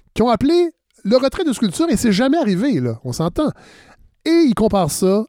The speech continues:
à des gestes de talibans qui, eux, ont réellement détruit, euh, des œuvres d'art.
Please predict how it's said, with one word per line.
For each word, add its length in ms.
à 220
des 420
gestes 600
de 180
talibans 560
qui, 280
eux, 340
ont 160
réellement 720
détruit, 720
euh, 400
des 200
œuvres 220
d'art. 320